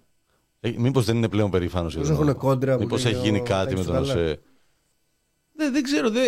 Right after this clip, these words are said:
Speaker 3: έχει, α, να μας γράψετε εδώ οι φίλοι ακροατές, έχετε δει κάτι εσείς με τον
Speaker 1: Γιατί
Speaker 3: οσέ;
Speaker 1: πιστεύετε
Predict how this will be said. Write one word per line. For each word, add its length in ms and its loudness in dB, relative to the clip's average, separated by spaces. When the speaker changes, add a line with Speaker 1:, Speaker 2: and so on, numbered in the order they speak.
Speaker 3:
έχει, 260 2
α, 300 0
να 120 0
μας 100 2
γράψετε 360 2
εδώ 80 6
οι 40 -6
φίλοι 160 2
ακροατές, 320 0
έχετε 200 0
δει 120 -2
κάτι 340 0
εσείς 200 -2
με 60 -2
τον 100 2
Speaker 1:
Γιατί 220 0
Speaker 3:
οσέ; 120 4
Speaker 1:
πιστεύετε 840 0